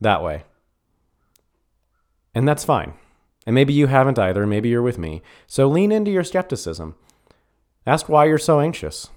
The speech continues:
You know, to Dave Ramsey's point, s-, be skeptical of your finances, where your money's going.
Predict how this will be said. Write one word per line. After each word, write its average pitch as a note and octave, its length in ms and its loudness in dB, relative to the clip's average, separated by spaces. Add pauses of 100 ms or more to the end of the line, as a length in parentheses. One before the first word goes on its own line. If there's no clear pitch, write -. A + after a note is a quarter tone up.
(640)
You G#2 120 -4
know, A2 240 -2 (840)
to G#2+ 140 -2
Dave A2+ 260 2
Ramsey's C3+ 380 0
point, A2 340 -2 (800)
s-, - 180 -10
be B2 180 -4
skeptical D3 560 0
of D3 80 2
your D#3+ 100 2
finances, C#3 520 2
where A#2 120 2
your D3+ 100 2
money's F3 300 0
going. D#2 320 -4